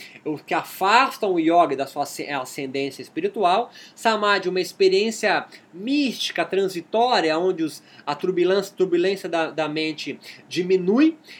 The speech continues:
e aí você consegue, então, vislumbrar sua verdadeira essência, purusha, imaculado, para que assim você, através de samadhis, por meio de samadhis,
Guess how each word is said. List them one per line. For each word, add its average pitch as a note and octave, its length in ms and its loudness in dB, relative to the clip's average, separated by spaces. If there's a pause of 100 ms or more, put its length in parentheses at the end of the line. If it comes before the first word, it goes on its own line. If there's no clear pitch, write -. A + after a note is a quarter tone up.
(140)
e F#3+ 140 0
aí F#3 260 4
você G#3+ 380 0
consegue, G3 540 -4
então, F#3+ 220 -2
vislumbrar F#3 560 -2
sua F#3 140 -6
verdadeira E3 360 0
essência, D#3+ 800 -2 (300)
purusha, D#3+ 640 -2
imaculado, C#3 880 -2 (480)
para C#3+ 160 -2
que D#3+ 180 -4
assim E3 340 -4
você, F3 360 -4
através D3 640 0
de C3 120 -10
samadhis, E3 640 -4
por D#3+ 200 -2
meio D3 220 -2
de C#3 100 -10
samadhis, F#3 800 -2